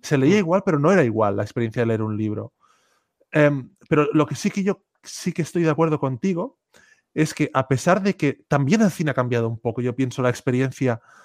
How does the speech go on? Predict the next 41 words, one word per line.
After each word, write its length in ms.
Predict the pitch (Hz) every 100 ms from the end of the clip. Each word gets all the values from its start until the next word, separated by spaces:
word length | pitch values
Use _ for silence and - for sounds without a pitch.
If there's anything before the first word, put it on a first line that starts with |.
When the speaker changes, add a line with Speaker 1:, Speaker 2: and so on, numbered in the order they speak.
| _ -
Speaker 1:
de 160 | 135
hace 180 | 139 156
unos 160 | 147 147
años 220 | 139 135
a 40 |
la 60 | 123
experiencia 440 | - 135 127 127
de 100 | 120
ahora. 320 | 113 113 107 -
Hace 180 | 131 156
unos 160 | 143
años 220 | 151 135
era 120 | 143 127
más 220 | 131 127
el 140 | 123
cine 240 | - 135 131
como, 400 | 127 123 120 - _ _ _ _ -
como 220 | 127 120
gra-, 200 | 120 123
el 100 | 123
cine, 320 | - 170 160
el 80 | 151
videoclub, 580 | 131 120 107 147 175 151
¿no? 140 | 143 175
Como 200 | 123 120
ese 180 | 139
tipo 320 | 127 135 131 123
de 420 | 123 123 120 117 _ _
formas 260 | - 135 135
de 80 | 139
consumo. 480 | 127 - 160 175 -
Hoy 160 | 147
en 100 | 170
día 160 | 170 175
se 140 | -
parece 320 | 135 123 170 185
bastante, 420 | 165 175 175 202
pero 140 | 135
hay 60 | 135
matices, 540 | 170 139 139 - 104 -
¿no? 160 | 113